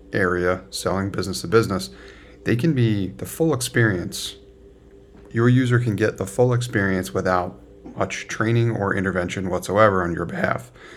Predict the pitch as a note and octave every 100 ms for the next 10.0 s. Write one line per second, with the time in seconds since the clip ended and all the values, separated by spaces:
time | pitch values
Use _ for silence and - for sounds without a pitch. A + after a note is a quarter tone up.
0 | - - - F2 D#2+ - - - - -
1 | - - - - - - - - B2+ G#2+
2 | F#2+ F#2 F#2+ - - - - - - _
3 | _ _ _ _ A2+ A2+ A#2 A2 A2+ A#2
4 | G#2+ G2 F#2 G2+ G2 - - C#3 B2+ A#2+
5 | G#2+ F#2+ G2+ G#2 F#2+ G#2+ G2 - F2+ -
6 | F#2+ F#2+ G#2 G#2 - B2 B2 A#2+ A2+ G2+
7 | G2+ F#2+ F#2 - _ - - _ - -
8 | B2+ A#2 G#2+ G#2 A2 A#2 - A2 B2 C#3+
9 | A#2 - G#2+ A2 G2 - G#2 - E3+ F3